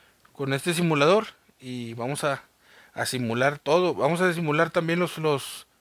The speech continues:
los L, los cinco cinco. Me preguntan mucho por los cinco cinco. Mírenlos, acá están. Acá están. Mírenlos, acá están los cinco cinco. Mírenlo, acá está el chiquitín. Muy bien, entonces, eh,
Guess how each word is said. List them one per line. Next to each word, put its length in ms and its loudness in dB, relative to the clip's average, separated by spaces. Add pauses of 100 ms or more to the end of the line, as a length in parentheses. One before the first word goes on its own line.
(640)
los 240 -4
L, 380 4
los 320 2
cinco 420 -6
cinco. 460 4
Me 120 0
preguntan 360 -2
mucho 200 -4
por 140 -4
los 120 -6
cinco 220 -6
cinco. 360 -8
Mírenlos, 340 -4
acá 140 -6
están. 260 -4 (960)
Acá 200 -6
están. 280 -4 (300)
Mírenlos, 240 -10
acá 100 -8
están 160 -8
los 120 -6
cinco 180 -10
cinco. 280 -12 (920)
Mírenlo, 260 -8
acá 140 -8
está 120 -8
el 60 -6
chiquitín. 400 -10 (1700)
Muy 220 -2
bien, 320 0 (160)
entonces, 720 -4
eh, 320 -6